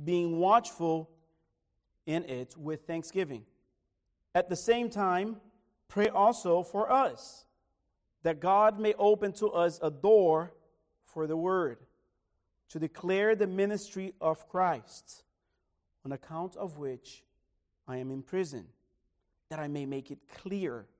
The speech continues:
which is how I ought to speak. Walk in wisdom towards outsiders, making the best use of the time. Let your speech always be gracious, seasoned with salt,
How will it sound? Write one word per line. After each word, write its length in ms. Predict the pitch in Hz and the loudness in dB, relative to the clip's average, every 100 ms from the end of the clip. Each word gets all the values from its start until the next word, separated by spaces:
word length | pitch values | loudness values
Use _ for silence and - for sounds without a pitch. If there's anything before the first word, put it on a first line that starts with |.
| _ _ _ _ _ - | _ _ _ _ _ -8
which 160 | 151 | -6
is 100 | 170 | -4
how 160 | 147 180 | 2 6
I 140 | 185 | 6
ought 320 | 175 156 156 - | 6 2 0 -6
to 120 | 151 | -20
speak. 460 | - - - 131 _ _ _ _ _ _ _ _ _ _ _ _ _ _ _ _ _ - | -20 -20 -20 -20 _ _ _ _ _ _ _ _ _ _ _ _ _ _ _ _ _ -6
Walk 320 | 139 143 156 | -4 -4 -6
in 120 | 147 | -6
wisdom 360 | 151 196 160 143 | -2 -2 -4 -10
towards 360 | 139 135 131 | -10 -12 -10
outsiders, 680 | 131 131 - 120 120 127 - | -10 -12 -14 -16 -16 -18 -20
making 560 | 143 147 175 196 - 165 | -10 -2 -2 -2 -6 -6
the 100 | 156 | -6
best 560 | 139 156 156 156 - - | -2 0 0 -4 -12 -18
use 580 | 143 151 147 135 - - _ - | -12 -8 -8 -10 -16 -20 _ -16
of 160 | 131 127 | -16 -14
the 60 | |
time. 340 | 120 147 135 95 _ _ _ _ _ _ _ _ _ - | -18 -18 -18 -20 _ _ _ _ _ _ _ _ _ -8
Let 140 | 135 | -6
your 120 | 143 | -6
speech 560 | 127 - 180 185 202 - | -10 -10 -8 -8 -10 -8
always 320 | - 156 160 131 | 0 0 0 -6
be 120 | 143 | -10
gracious, 760 | 131 160 170 - 190 - - _ _ _ _ | -4 -2 -4 -8 -14 -14 -20 _ _ _ _
seasoned 560 | - - 175 165 175 143 | -18 -12 -8 -6 -6 -6
with 140 | 135 | -12
salt, 580 | - 170 165 - - | -8 -6 -6 -8 -20